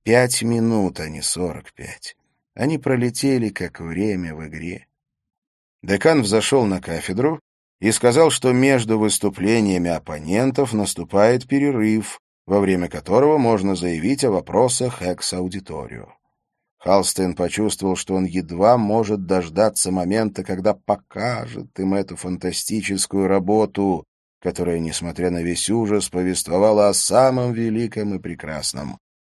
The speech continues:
о человеческом духе. Во время перерыва Халстейн ходил по холлу и общался с людьми, успев поприветствовать всех тех, кто не был приглашён на обед.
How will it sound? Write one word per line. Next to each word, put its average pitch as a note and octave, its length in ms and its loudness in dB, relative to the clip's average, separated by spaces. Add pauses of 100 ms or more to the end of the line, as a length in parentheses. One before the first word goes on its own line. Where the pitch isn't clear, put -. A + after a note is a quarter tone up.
(200)
о D2+ 160 -4
человеческом D#2+ 960 -6
духе. - 400 -18 (880)
Во A2 100 6
время D3+ 280 4
перерыва D3+ 440 4
Халстейн C3+ 560 2
ходил A#2+ 400 0
по G#2 200 -4
холлу C3 440 0
и G#2 60 2
общался G#2+ 640 0
с - 100 -4
людьми, G2 480 0 (320)
успев G2 460 0
поприветствовать F#2+ 680 -2
всех - 400 -4
тех, A#2+ 280 -2
кто G2 200 -4
не F#2+ 280 0
был F#2 160 -2
приглашён E2 720 -8
на F2 140 -6
обед. C#2 420 -12